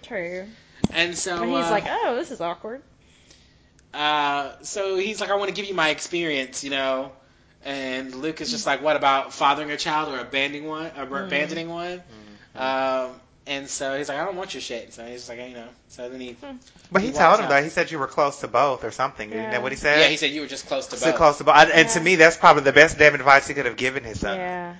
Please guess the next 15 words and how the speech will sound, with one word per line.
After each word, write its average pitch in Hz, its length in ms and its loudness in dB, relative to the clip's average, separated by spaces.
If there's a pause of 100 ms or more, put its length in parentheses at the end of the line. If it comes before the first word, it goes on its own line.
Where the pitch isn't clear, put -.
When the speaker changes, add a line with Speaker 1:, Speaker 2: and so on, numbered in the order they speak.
(280)
Speaker 3:
And, 135 160 4
and 135 180 6
I 143 40 8
don't 151 100 6
even 139 100 -4
think 135 160 -6
Lucas 127 400 -8 (240)
looked 131 280 -4
at 110 140 2
it 107 100 -6
that 101 160 -2
way. 104 280 -4 (280)
Speaker 2:
Yeah. 107 60 -20 (760)
And 135 140 -8
so 139 420 -4